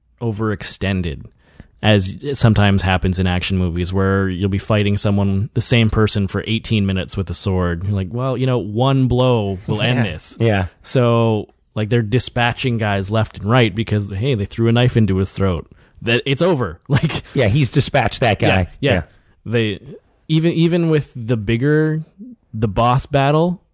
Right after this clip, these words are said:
Speaker 1: that, that didn't really go on that long either,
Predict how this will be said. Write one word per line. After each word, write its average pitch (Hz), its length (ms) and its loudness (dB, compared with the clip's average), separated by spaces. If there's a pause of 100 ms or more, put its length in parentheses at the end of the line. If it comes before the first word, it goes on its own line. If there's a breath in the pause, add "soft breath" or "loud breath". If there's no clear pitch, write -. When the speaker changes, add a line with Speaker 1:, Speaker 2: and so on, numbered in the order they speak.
Speaker 1:
that, 113 220 -4
that 123 420 -2
didn't 131 200 0
really 110 180 0
go 98 180 0
on 98 160 0
that 95 160 -2
long 92 240 -2
either, 90 420 -2